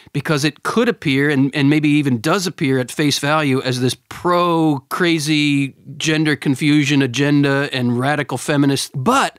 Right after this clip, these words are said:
I think there's something deeper going on. There, there's the, the writers of this movie are not just celebrating what's going on in the culture. They're,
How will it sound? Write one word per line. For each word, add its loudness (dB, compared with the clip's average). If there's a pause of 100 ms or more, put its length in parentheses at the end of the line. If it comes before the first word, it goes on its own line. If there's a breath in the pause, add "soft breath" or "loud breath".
I -4
think -4
there's -2
something -2
deeper -2
going 0
on. 0
There, 0
there's -10
the, -8
the -4
writers 0
of -2
this -2
movie 2 (720)
are -2
not 2
just 0
celebrating 0
what's -2
going 0
on 0
in 0
the -2
culture. -4
They're, 0